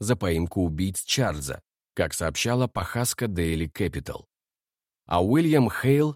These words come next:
который вёл кампанию по искоренению преступности в округе Осейдж, пообещал награду всем, кто доставит убийц живыми или мёртвыми.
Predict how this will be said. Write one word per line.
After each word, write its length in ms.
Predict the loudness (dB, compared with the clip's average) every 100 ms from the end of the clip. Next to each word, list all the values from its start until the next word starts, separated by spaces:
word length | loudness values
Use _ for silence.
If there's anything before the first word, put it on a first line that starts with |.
| _ -4
который 320 | -2 2 2
вёл 220 | 2 0
кампанию 580 | 0 -2 0 2 2 0
по 160 | -2
искоренению 680 | -4 -2 0 4 4 2 -2
преступности 720 | -4 -4 -4 -4 -4 -4 -6 -6
в 120 | -2
округе 360 | -2 -2 -4 -4
Осейдж, 580 | -4 -4 -2 0 0 -4 _ _ _ 2
пообещал 540 | 2 4 2 4 4
награду 440 | 4 4 2 2
всем, 400 | 2 2 2 2
кто 220 | 0 -2 0
доставит 560 | 0 0 0 0 0
убийц 420 | 0 2 0 0 -2
живыми 560 | -2 0 2 4 4 2
или 280 | 0 0
мёртвыми. 600 | 2 2 0 -4 -8 -8